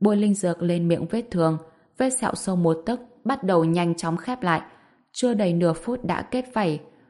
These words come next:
Sau khi vết sẹo bong ra, làn da bóng loáng như lúc đầu.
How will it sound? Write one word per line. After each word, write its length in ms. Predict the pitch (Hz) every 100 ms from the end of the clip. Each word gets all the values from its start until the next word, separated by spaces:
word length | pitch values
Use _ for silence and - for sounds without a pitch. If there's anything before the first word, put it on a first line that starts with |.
| _
Sau 240 | - - 180
khi 240 | - 170
vết 180 | 170 240
sẹo 200 | - 208
bong 220 | 175 170 160
ra, 380 | 165 160 156 - - -
làn 220 | 196 180
da 180 | 180 208
bóng 240 | 185 170
loáng 360 | 170 170 165 202
như 180 | 208 180
lúc 240 | 208 240
đầu. 300 | 165 156 151